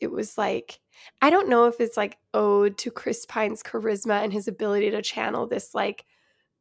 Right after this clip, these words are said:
rakish dude, dad with a heart of gold type thing. But I really was surprised by how moved I <laughs> was at the ending. Like, it was giving me, like, Free Guy vibes where I was like,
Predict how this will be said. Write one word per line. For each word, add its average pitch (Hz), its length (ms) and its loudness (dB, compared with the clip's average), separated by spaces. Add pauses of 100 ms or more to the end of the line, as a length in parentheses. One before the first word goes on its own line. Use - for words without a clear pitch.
rakish 214 960 2 (720)
dude, 214 520 4
dad 196 360 10
with 202 160 0
a 202 60 2
heart 202 180 4
of 196 120 0
gold 220 320 -2
type 220 280 2
thing. 233 400 4 (600)
But 220 320 8 (220)
I 247 80 10
really 247 440 6
was 277 180 0
surprised 214 500 2
by 220 100 4
how 208 240 4
moved 202 380 4
I 254 140 8
<laughs> - 340 6
was 381 200 8
at 330 100 0
the 320 140 -4
ending. 254 380 4
Like, 262 180 6
it 160 80 8
was 247 160 2
giving 285 280 2
me, 381 120 6
like, 294 200 8
Free 226 420 2
Guy 262 480 8
vibes 277 480 10
where 269 100 6
I 262 80 6
was 262 160 -2
like, 254 260 2